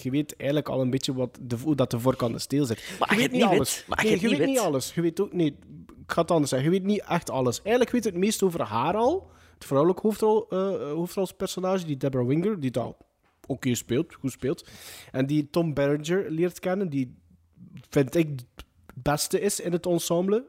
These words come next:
Speaker 1: Eh,
Speaker 2: Fenomenaal
Speaker 1: ja.
Speaker 2: speelt.
Speaker 1: Die dat
Speaker 2: Fenomenaal.
Speaker 1: ja, dat,
Speaker 2: What
Speaker 1: dat
Speaker 2: happened to
Speaker 1: geef ik
Speaker 2: Tom
Speaker 1: u,
Speaker 2: Berenger?
Speaker 1: dat geef ik u honderd procent gelijk. Vond ik dat hij goed speelt. Maar dan was ik aan het kijken, Sven, en ik had zoiets van, oké, dus de eerste twintig minuten was ik al aan het wachten op de reveal, laten we het zo zeggen, hè, omdat we het gewoon al wisten.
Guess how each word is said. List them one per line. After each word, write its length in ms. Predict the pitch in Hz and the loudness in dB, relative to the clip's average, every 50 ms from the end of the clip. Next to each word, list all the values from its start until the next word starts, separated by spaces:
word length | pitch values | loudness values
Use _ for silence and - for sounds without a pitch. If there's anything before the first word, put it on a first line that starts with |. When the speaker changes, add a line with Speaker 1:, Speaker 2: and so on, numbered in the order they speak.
| _ - | _ -8
Speaker 1:
Eh, 120 | - 156 | -4 0
Speaker 2:
Fenomenaal 760 | 156 165 160 147 135 127 120 117 127 147 165 156 120 107 104 - | 2 2 2 2 0 0 0 0 2 0 2 2 2 0 0 0
Speaker 1:
ja. 160 | 151 156 135 | 2 2 2
Speaker 2:
speelt. 240 | 101 95 92 90 - | 2 0 -2 -4 -4
Speaker 1:
Die 580 | - - - - _ _ _ - - - 175 165 | -8 -10 -10 -12 _ _ _ -4 0 2 4 6
dat 100 | 139 139 | 6 6
Speaker 2:
Fenomenaal. 580 | 139 123 113 113 117 135 143 127 117 104 98 - | 6 4 2 2 2 0 0 2 2 0 2 4
Speaker 1:
ja, 200 | 220 240 196 - - - - - - - - | 4 4 4 2 -2 -10 -12 -14 -14 -10 -2
dat, 120 | - 160 - | 0 0 0
Speaker 2:
What 160 | - 135 - | 2 4 6
Speaker 1:
dat 100 | - 175 | 6 6
Speaker 2:
happened 280 | 156 190 190 - 170 143 | 4 4 2 2 0 2
to 60 | - 185 | 2 2
Speaker 1:
geef 40 | 185 175 | 2 4
ik 40 | 165 | 2
Speaker 2:
Tom 100 | 143 127 | 2 2
Speaker 1:
u, 40 | |
Speaker 2:
Berenger? 600 | 120 143 160 160 147 131 - 113 107 - - - - _ _ _ - | 4 2 4 4 2 0 0 -4 -4 -6 -8 -14 -16 _ _ _ -4
Speaker 1:
dat 160 | 160 165 170 | 0 0 2
geef 160 | 165 190 180 | 2 2 0
ik 120 | 185 - - | -2 -2 0
u 40 | |
honderd 200 | 180 185 202 196 | 0 0 0 -2
procent 300 | - 185 - - 170 165 | -4 -4 -2 0 -2 -2
gelijk. 220 | - - 156 147 139 143 | 0 -2 -4 -4 -2 -2
Vond 140 | 143 156 160 | 0 0 0
ik 100 | 160 151 | 2 0
dat 140 | - - - | -2 -2 -2
hij 100 | 151 135 | 0 0
goed 200 | 156 214 214 - | 2 2 0 0
speelt. 420 | - - 160 180 190 - - - _ _ _ _ _ _ _ _ _ _ | 0 0 0 0 0 -4 -10 -20 _ _ _ _ _ _ _ _ _ _
Maar 180 | - 160 165 165 | -4 -2 0 2
dan 160 | 208 240 285 | 2 2 4
was 140 | 294 285 262 | 2 2 2
ik 80 | 254 247 | 2 0
aan 60 | 233 | 0
het 100 | 214 - | 0 0
kijken, 260 | - 247 285 285 285 | 0 -2 0 -2 -4
Sven, 340 | - - 277 285 285 277 - _ _ - - | -4 -2 0 0 0 -2 -6 _ _ -10 -6
en 80 | 156 | -4
ik 100 | 180 180 | -4 0
had 140 | - 208 - | -2 -2 -2
zoiets 200 | - 214 208 - | 0 -2 -2 0
van, 80 | - 175 | 0 -2
oké, 300 | 151 - - 139 120 - | -2 0 -2 -4 -4 -2
dus 200 | - 143 143 147 | 0 -2 0 0
de 80 | 165 | 0
eerste 200 | 202 220 - - | -4 -2 -2 -4
twintig 300 | 190 - 208 202 190 190 | -2 0 0 0 0 0
minuten 280 | 175 185 196 185 - 180 | -2 -2 -2 0 0 0
was 160 | 170 170 160 | 0 0 0
ik 80 | 160 - | 0 0
al 80 | 165 151 | 2 2
aan 60 | 147 | 2
het 100 | 139 - | 2 0
wachten 260 | 180 175 - - 170 | -2 -2 0 0 0
op 140 | 156 147 143 | 0 0 2
de 300 | 139 139 139 123 - - 127 | 2 2 2 2 -2 -6 -4
reveal, 380 | 135 143 151 117 117 135 160 196 | 0 0 0 2 2 0 0 0
laten 260 | 208 196 185 - - | 0 -2 -2 0 -2
we 40 | 156 - | -2 0
het 100 | 139 120 | 0 0
zo 100 | 127 143 | 0 0
zeggen, 300 | 147 180 190 190 - - 156 | 0 0 -2 -2 -2 -4 -2
hè, 80 | 190 214 | -2 0
omdat 200 | 185 147 131 131 131 | 2 2 2 2 0
we 60 | 127 | -2
het 140 | - - - | -4 -10 -12
gewoon 280 | - - 123 120 120 | -4 0 2 2 2
al 140 | 110 120 113 | 2 0 -2
wisten. 320 | 123 135 - - 208 240 | -2 -2 -2 0 0 0